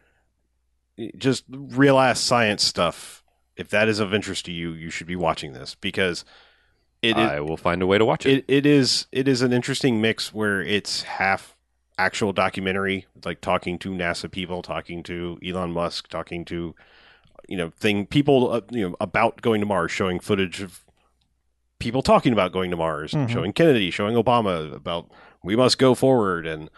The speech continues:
Speaker 1: all this. And then the other half is wholly produced drama set in the year, I think, twenty thirty or twenty thirty-three, like,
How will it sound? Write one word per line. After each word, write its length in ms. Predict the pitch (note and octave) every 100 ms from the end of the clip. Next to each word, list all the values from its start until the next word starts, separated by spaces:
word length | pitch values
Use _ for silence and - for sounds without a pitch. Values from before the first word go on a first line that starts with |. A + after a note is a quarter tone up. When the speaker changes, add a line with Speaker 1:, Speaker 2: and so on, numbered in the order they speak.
| - -
Speaker 1:
all 180 | F#2+ F#2+
this. 260 | F#2 F2 -
And 160 | G2+ G2+
then 140 | A2 A2
the 80 |
other 180 | A2+ C3
half 340 | G#2+ G#2+ G2+ -
is 520 | F#2+ G2 F#2 D#2+ - _ _ _ _
wholly 420 | - B2 A#2+ A#2
produced 560 | A#2+ G#2+ G#2+ - - - _ _ -
drama 680 | F#2 G#2 A2+ F#2+ F#2+ F#2 E2+ _ _ _ -
set 380 | - - A2 -
in 40 |
the 80 | G#2+
year, 220 | G2 G2+
I 80 | F#2
think, 180 | G#2 F#2
twenty 400 | - F#2 G2 G2
thirty 360 | - G2 G2+ G2
or 40 |
twenty 240 | - F#2
thirty-three, 600 | F2+ F#2+ F2+ F#2+ F#2+ F#2+ F2+
like, 240 | F2 -